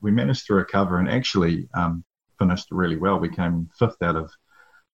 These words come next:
fifty-six teams, which was a huge achievement for me. And just reflecting on that, it was kind of,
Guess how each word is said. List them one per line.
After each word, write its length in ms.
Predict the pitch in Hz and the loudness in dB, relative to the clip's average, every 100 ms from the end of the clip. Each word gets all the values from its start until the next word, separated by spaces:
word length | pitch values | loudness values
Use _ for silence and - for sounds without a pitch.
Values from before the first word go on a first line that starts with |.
| _ - | _ 2
fifty-six 600 | 117 - 95 - - - | 2 2 0 -2 -4 0
teams, 340 | 98 117 135 | 2 4 2
which 220 | 104 - | -2 -6
was 100 | 87 | -4
a 60 | 98 | -4
huge 340 | - 147 117 | 2 2 4
achievement 520 | 98 - 101 92 85 - | 2 2 4 2 -2 -4
for 80 | 85 | 0
me. 460 | 92 92 87 117 - _ _ | 2 2 0 -4 -6 _ _
And 300 | 98 95 95 - _ _ _ _ _ | 0 2 2 0 _ _ _ _ _
just 200 | 120 - | -4 0
reflecting 540 | - - 131 123 135 107 | -2 2 2 4 4 4
on 160 | 87 | 4
that, 260 | 76 - - _ - | 0 -4 -8 _ -8
it 140 | 104 98 | -2 2
was 220 | 98 - | 2 0
kind 340 | - 123 135 | 0 2 4
of, 260 | 139 104 | 4 2